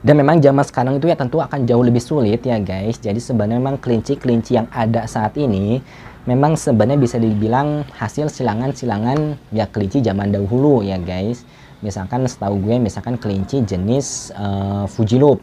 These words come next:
gitu kan. Kelinci jenis Fujiloop itu mungkin bisa dibilang dulunya itu hasil perkawinan mungkin dari kelinci Holland Loop dan kelinci apa seperti itu. Hingga akhirnya ha-, muncullah kelinci jenis Fujiloop ya guys.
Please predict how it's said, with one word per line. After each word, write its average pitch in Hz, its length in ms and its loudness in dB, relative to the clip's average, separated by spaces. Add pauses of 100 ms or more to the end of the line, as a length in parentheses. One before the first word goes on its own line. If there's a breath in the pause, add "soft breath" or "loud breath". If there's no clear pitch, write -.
gitu 98 240 -4
kan. 98 320 -4 (560 loud breath)
Kelinci 113 240 0
jenis 113 240 4
Fujiloop 107 320 -2
itu 151 100 -2
mungkin 160 380 0
bisa 135 160 0
dibilang 127 480 2
dulunya 123 400 2
itu 147 160 -4
hasil 180 400 -6
perkawinan 135 480 -6
mungkin 156 240 -2
dari 117 160 2
kelinci 101 240 -4
Holland 110 320 -2
Loop 143 160 2
dan 120 160 2
kelinci 104 320 -4
apa 95 480 -2
seperti 92 400 -6
itu. 101 240 2 (400 loud breath)
Hingga 101 240 -4
akhirnya 120 400 0
ha-, 98 240 -6
muncullah 104 480 -2
kelinci 95 240 0
jenis 98 320 -2
Fujiloop 95 640 2
ya 87 80 -8
guys. 90 480 -6